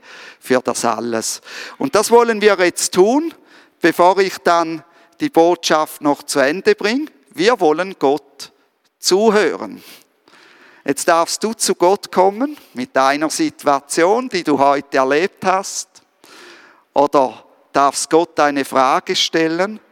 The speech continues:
Und mir fällt es leichter, dann zuzuhören. Und ich bekomme dann auch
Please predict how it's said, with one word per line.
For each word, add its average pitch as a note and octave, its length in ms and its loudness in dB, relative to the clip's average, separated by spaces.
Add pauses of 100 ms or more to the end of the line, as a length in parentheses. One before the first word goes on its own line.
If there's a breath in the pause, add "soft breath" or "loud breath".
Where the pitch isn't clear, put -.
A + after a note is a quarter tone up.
(640 soft breath)
Und D3 160 -6
mir G3+ 260 0
fällt F3+ 380 0
es D3+ 160 -2
leichter, D3 600 0
dann C3+ 300 -4
zuzuhören. C#3 1120 -4 (920)
Und C#3 280 -2
ich - 300 -6
bekomme D3+ 500 0
dann C3 220 0
auch B2+ 400 0